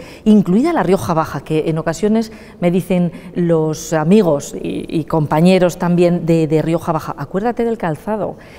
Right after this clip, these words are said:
somos punteros en calzado". Empezó aquella época, y me gusta recordarlo también, cuando se, yo tenía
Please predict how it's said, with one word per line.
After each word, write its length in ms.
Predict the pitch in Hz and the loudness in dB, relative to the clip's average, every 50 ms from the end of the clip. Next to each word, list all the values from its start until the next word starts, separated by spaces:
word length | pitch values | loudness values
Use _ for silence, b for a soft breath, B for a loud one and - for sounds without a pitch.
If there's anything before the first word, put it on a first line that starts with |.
| B B B B | B B B B
somos 300 | B - 175 175 190 190 | B -4 -2 -2 -2 -2
punteros 520 | - 233 226 202 160 190 185 175 170 151 165 | -2 -2 -2 0 2 2 4 4 2 0 -2
en 140 | 151 147 | -6 -6
calzado". 520 | - - 147 139 123 160 180 190 175 147 143 B B B B B B - - - | -4 -4 -6 -4 -2 -2 0 0 0 -2 -4 B B B B B B -20 -10 -2
Empezó 680 | - 190 180 170 - 180 165 - - - 226 262 302 277 | 0 2 2 2 2 -2 -4 -4 -2 -2 -2 -2 -2 -4
aquella 420 | 190 - - 202 208 214 226 202 | -6 -10 -8 -8 -6 -4 -4 -6
época, 460 | 202 202 - - 202 - - 233 233 B B B B | -6 -8 -8 -10 -8 -6 -4 -6 -6 B B B B
y 60 | 190 | 0
me 100 | 185 175 | 2 2
gusta 200 | 170 202 - 226 | 0 -2 -4 -4
recordarlo 460 | 220 208 175 180 170 170 165 170 175 | -6 -4 -4 -4 -4 -6 -6 -6 -6
también, 260 | - 156 156 165 175 | -6 -6 -6 -6 -6
cuando 260 | 180 190 170 170 165 156 | -4 -4 -4 -4 -4 -4
se, 260 | - 175 160 - - - - - - 156 | -2 -2 -2 -2 -4 -10 -20 -16 -14 -10
yo 140 | 139 196 202 | -8 -6 -2
tenía 340 | 240 220 202 202 202 190 | 0 0 2 0 0 -2